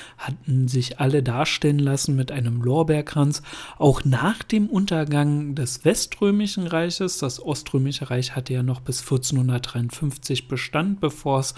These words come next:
dann erobert worden ist, ähm, wo hat man, haben sich Herrscher immer wieder mit so einem Lorbeerkranz darstellen lassen. Ob es dann später das im Frankenreich war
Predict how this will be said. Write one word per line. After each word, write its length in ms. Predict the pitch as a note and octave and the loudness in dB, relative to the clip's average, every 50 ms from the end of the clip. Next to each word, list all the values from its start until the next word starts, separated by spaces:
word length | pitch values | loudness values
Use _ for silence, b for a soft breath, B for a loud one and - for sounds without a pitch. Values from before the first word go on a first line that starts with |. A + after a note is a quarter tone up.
| B B B B B B B B - | B B B B B B B B -2
dann 240 | - B2+ B2 B2+ | 0 2 2 2
erobert 640 | C#3 - B2+ C3 A3 D#3 C3 D3 F#3 F3 E3 D3+ - | 2 0 -2 0 2 2 2 2 2 0 0 0 0
worden 220 | - D#3 D3+ D3+ D3+ | -2 -2 0 0 0
ist, 260 | D#3 D3+ - - B B B B B B B B B B - | 0 0 -2 -4 B B B B B B B B B B 0
ähm, 400 | - D3 C#3+ C#3+ C#3 C#3 C#3+ D3+ - - - - - | 4 4 6 6 4 2 0 -2 -6 -14 -16 -8 -2
wo 360 | E3 C3+ C3 C#3+ E3 E3 B2+ | 0 4 6 8 6 6 6
hat 200 | D3 D#3+ - - | 2 0 2 2
man, 240 | D#3 D3+ D3+ D3+ C#3+ | 4 4 4 4 2
haben 420 | D#3 - - - D#3 D3 D3 D3 | 0 0 0 0 0 2 2 2
sich 300 | C#3 D3+ D3 - - - | 2 2 0 0 0 2
Herrscher 500 | D#3+ E3 F#3 F#3+ F3+ - - F3 D#3+ - | 2 4 4 2 2 2 2 2 2 2
immer 360 | G#3+ F3 F#3 F#3 E3 D#3 C#3 | 0 0 0 0 0 0 0
wieder 240 | C#3+ C#3+ D3 C#3+ C#3 | 0 0 2 2 2
mit 180 | C3+ C3+ C3 - | 2 0 -2 -2
so 100 | - B2+ | -2 0
einem 200 | B2 B2 B2 B2 | 0 2 2 4
Lorbeerkranz 760 | B2+ C3+ C3+ D3 C#3+ C3+ C3 - - - C3+ B2+ B2 B2+ - | 4 4 4 2 0 0 -2 -4 -2 0 0 0 0 -2 -4
darstellen 540 | - B2+ A#2+ A#2+ - - - - C3+ C3 C3 | -6 -8 -6 -6 -8 -8 -8 -8 -6 -6 -6
lassen. 260 | B2+ B2+ - - - | -6 -6 -8 -10 -8
Ob 220 | F3+ D#3 - - | -8 -8 -6 -6
es 100 | C#3+ - | -6 -6
dann 180 | - D3 C#3 C3+ | -4 -4 -4 -4
später 520 | - - - - D#3+ E3 E3 - D3+ C#3 | -6 -10 4 8 8 8 8 8 4 2
das 320 | C#3 C#3 C3 - - - - | 2 -2 -4 -6 -6 -6 -2
im 160 | F#3+ D3 B2+ | -2 -2 -2
Frankenreich 960 | - - - G#3 G#3+ A3+ - - F#3 E3 D#3+ D#3+ D#3+ E3 D#3+ - - - - | -2 0 2 2 2 2 0 -2 -2 0 2 2 2 2 2 0 -2 2 6
war 240 | D#3 D3+ D3+ D3+ | 6 8 8 6